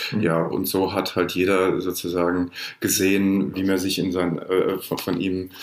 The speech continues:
Speaker 2: profitieren kann, bis halt hin sozusagen zu den Fans, die ja in einen irren, in eine irre Euphorie verfallen ist, als er die erste Tour de France gewonnen hat. Du hast es ja sicherlich damals,
Speaker 1: Ja.
Speaker 2: damals auch miterlebt, was ja auch zu so einem ganz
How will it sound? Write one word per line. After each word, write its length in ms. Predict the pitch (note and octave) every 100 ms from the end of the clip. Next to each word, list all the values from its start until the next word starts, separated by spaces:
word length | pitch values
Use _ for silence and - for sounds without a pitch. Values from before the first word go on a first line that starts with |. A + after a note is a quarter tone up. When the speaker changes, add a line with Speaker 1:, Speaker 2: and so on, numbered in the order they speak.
| - -
Speaker 2:
profitieren 580 | - F#2 G2+ F2 A2 A#2
kann, 240 | A2+ F#2 E2+
bis 220 | G2+ -
halt 160 | G2
hin 260 | - G2+ G2+
sozusagen 640 | F#2 F2 F2+ F#2 F2+ F2+ F2 - - - -
zu 160 | - G#2
den 200 | F2 F2
Fans, 500 | - G#2 A2+ F#2+ -
die 100 | F2
ja 140 | F2+
in 160 | E2+ F2+
einen 100 | F#2
irren, 600 | - G2+ G#2+ G2 F2+ F2+ - - - _ -
in 160 | F2+
eine 140 | F#2+ -
irre 320 | A2+ A2+ -
Euphorie 460 | G2 G2 G#2 F#2+ G#2+
verfallen 500 | G2 - E2+ F2 D#2+
ist, 180 | F#2
als 140 | F2 D#2
er 140 | F#2
die 80 | F2+
erste 260 | D#2+ - -
Tour 180 | -
de 80 | F2
France 520 | - E2 F#2+ - - - - - -
gewonnen 420 | E2+ F2 F2+ F#2
hat. 160 | F2 E2+
Du 60 |
hast 200 | E2+ E2+
es 120 | E2+ -
ja 120 | F2
sicherlich 420 | F2+ - F2 F2+
damals, 580 | F2 F2 E2+ - - - - -
Speaker 1:
Ja. 180 | F#2+ - -
Speaker 2:
damals 420 | F#2+ G2+ F#2+ F#2
auch 240 | - A#2 A#2+
miterlebt, 600 | G#2+ - F#2+ F#2 F#2+ -
was 180 | E2+ -
ja 80 | E2+ F2
auch 140 | D#2+
zu 140 | -
so 100 | F#2
einem 140 | F#2+ F2
ganz 240 | F2 F2+